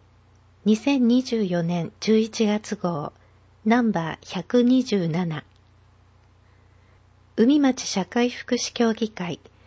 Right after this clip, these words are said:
福岡県共同募金会海町市会。ここには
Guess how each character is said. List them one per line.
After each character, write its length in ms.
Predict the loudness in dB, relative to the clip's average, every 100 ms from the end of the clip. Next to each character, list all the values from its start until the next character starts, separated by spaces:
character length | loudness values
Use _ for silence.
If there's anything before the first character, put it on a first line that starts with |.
| _ _ _
福 280 | -20 2 2
岡 280 | 4 0 0
県 300 | 0 -2 -4
共 240 | 0 0 4
同 160 | 4
募 160 | 6 2
金 260 | 2 0 0
会 340 | -4 -6 -4
海 240 | 2 4 6
町 320 | 2 0 -8
市 200 | -8 -6
会。 280 | -4 -4 -6 _ _ _ _ _ _ _ _ _ _ _ -20 _
こ 120 | -4
こ 160 | 2 4
に 180 | 4
は 200 | 2 0